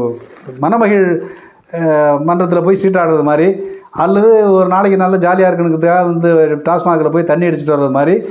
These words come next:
ஐயப்பன் கோயிலுக்கு போறதுங்கிறது வந்து ஒரு, ஒரு வகையான வந்து ஒரு போதை, போதையில் உருவாகக்கூடிய ஒரு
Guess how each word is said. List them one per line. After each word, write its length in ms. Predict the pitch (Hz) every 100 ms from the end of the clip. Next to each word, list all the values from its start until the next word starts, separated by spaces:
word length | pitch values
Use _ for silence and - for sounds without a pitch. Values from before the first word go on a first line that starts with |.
| - - - -
ஐயப்பன் 320 | 233 233 214
கோயிலுக்கு 320 | 202 190 175
போறதுங்கிறது 460 | 190 170 160 147 156
வந்து 140 | 151 233
ஒரு, 400 | 185 151 131 156
ஒரு 160 | 165
வகையான 380 | 156 170 208 196
வந்து 220 | 170 170
ஒரு 140 | 156 131
போதை, 340 | 151 170 175 - - - _ - 139
போதையில் 560 | 180 220 240 240 240
உருவாகக்கூடிய 680 | 233 214 214 196 196 185 202 240
ஒரு 200 | 185